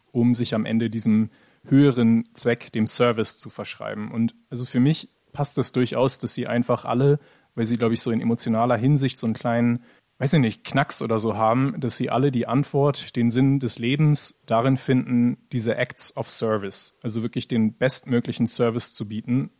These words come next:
das ist, woran sie sich festhalten können, wie es eben auch bei Kami war und der in dieser Staffel doch nochmal versucht hat, ob es auch anders geht, aber am Ende kommt auch er wieder zu dem quasi Fazit, dass das doch das ist, was er im Leben bringen kann, Service. Und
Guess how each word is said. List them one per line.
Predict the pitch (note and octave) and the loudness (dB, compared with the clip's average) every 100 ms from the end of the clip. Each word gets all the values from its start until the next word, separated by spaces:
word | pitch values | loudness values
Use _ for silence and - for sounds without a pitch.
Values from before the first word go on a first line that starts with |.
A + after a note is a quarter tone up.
| - | -10
das | C3 A#2+ - | -2 -2 -2
ist, | A#2+ - F3 | -4 -4 -6
woran | A2+ A2 | -2 -2
sie | A2 | -2
sich | A2 A2+ | -4 -6
festhalten | - - - G#2 G#2+ | -6 -6 -6 -6 -6
können, | - G#2+ | -4 -4
wie | G#2+ | -4
es | G#2 | -8
eben | A#2+ G#2+ | -4 -4
auch | - | -4
bei | G#2 | -6
Kami | - A#2+ B2 C#3 C3+ | -2 0 2 2 2
war | C3 C#3 - _ _ _ _ | 2 2 -2 _ _ _ _
und | A#2+ A2+ | 0 2
der | A2 | 0
in | A2 | 0
dieser | A#2 B2 | -2 -2
Staffel | A#2 B2 - A2+ | -2 -2 -2 -2
doch | B2+ | 0
nochmal | B2+ C3 B2+ | 0 0 0
versucht | B2+ A#2+ - | 0 -2 -2
hat, | C3 B2 | -4 -4
ob | - | -6
es | - | -6
auch | G#2 | -4
anders | A#2 C3 C3 - | 0 0 0 -2
geht, | B2+ B2+ - | -2 -2 -2
aber | A2 G#2+ | -2 0
am | G#2+ G#2+ | 0 0
Ende | A2 A#2 | -2 -2
kommt | - A2+ | -4 -6
auch | G#2+ | -4
er | A2+ A2 | -4 -2
wieder | G#2+ - | -4 -4
zu | A#2 | -4
dem | G#2+ G#2+ G#2 - | -2 0 -2 -8
quasi | - - G#2+ A2 | -6 0 2 0
Fazit, | - A2 A2 - A2+ A2 - - | -2 -2 -2 -2 -2 -4 -6 -10
dass | C3+ G#2 - - - - | -4 -2 0 -2 -8 -6
das | A2 - - D3 | -4 -2 -6 -6
doch | A#2 A2+ | -6 -4
das | A#2+ G#2+ | -6 -6
ist, | B2+ - | -6 -6
was | A#2 - | -4 -4
er | A#2+ | -2
im | A2 | 0
Leben | A2+ A2+ A2+ | 0 0 0
bringen | A2+ C#3 | 0 -2
kann, | A#2 G#2+ G2+ G2 _ - | -2 -6 -10 -12 _ -4
Service. | - A#2 G#2 G2+ - | 2 2 0 -4 -6
Und | - G#2+ G#2 G2+ | -6 -2 -2 -2